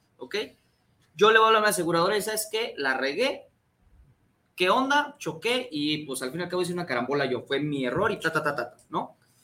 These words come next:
Va a llegar mi ajustador, va a decir, ok, yo, X aseguradora, vamos a poner la rosa, o la morada,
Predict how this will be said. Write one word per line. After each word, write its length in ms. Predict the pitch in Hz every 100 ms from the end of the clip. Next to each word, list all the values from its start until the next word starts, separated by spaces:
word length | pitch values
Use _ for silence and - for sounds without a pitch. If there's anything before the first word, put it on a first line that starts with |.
| _ _ 160
Va 60 |
a 20 |
llegar 240 | 196 208 214
mi 80 | 196
ajustador, 580 | 165 - 175 190 247
va 60 | 185
a 40 |
decir, 280 | 156 - 127 -
ok, 200 | 123 127 90 _ _ _ _ - _ _ _ -
yo, 400 | 170 277 392 - - - _ _ _
X 320 | 175 170 175
aseguradora, 600 | 151 147 139 147 202 254
vamos 220 | 247 165 160
a 60 |
poner 160 | 156 147
la 80 | 139
rosa, 420 | 233 240 320 254
o 140 | 127 117
la 180 | 120 117
morada, 400 | 127 156 349